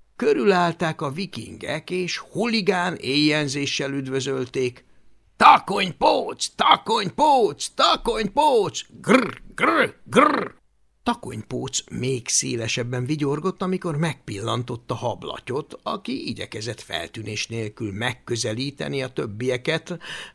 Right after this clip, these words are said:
ami elég nehéz, ha az ember barátja egy óriási kacsakagylót cipel. Hm, <laughs> "Nézd, mit találtam, hablagy!" <laughs> nevetett Takonypóc.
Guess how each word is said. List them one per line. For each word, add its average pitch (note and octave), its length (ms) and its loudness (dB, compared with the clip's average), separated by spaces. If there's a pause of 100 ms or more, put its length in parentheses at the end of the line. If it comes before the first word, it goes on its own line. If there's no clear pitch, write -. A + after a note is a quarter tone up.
(360)
ami - 320 -8
elég - 380 -6
nehéz, B2+ 560 -4
ha F#3 200 -4
az G#3 140 -2
ember G3+ 380 -2
barátja F#3 500 0
egy F#3+ 300 -2
óriási G#3+ 840 0 (100)
kacsakagylót B2 960 -4
cipel. C#3+ 680 -6 (880)
Hm, - 420 -2 (100)
<laughs> G3 1600 4
"Nézd, G#3+ 340 4
mit B3+ 180 6
találtam, G3 520 8
hablagy!" G3+ 760 10 (840)
<laughs> - 800 4
nevetett G#2 680 -6 (180)
Takonypóc. - 880 -12